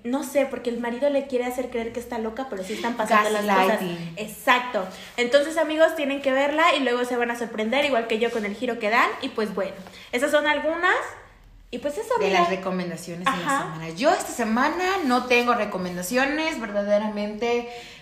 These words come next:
Speaker 2: me la pasé todo el tiempo siendo Barbie de rancho, Barbie de pueblo, porque me fui de luna de miel, es una expresión, es un decir,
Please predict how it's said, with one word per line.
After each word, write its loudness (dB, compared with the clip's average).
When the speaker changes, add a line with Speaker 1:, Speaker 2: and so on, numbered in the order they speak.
Speaker 2:
me 4
la 6
pasé 2
todo 0
el -4
tiempo -4
siendo -4
Barbie 0
de -4
rancho, 0
Barbie 2
de 0
pueblo, 2
porque 2
me -4
fui -4
de -2
luna 0
de -2
miel, -2
es 0
una -2
expresión, -2
es -4
un -4
decir, -4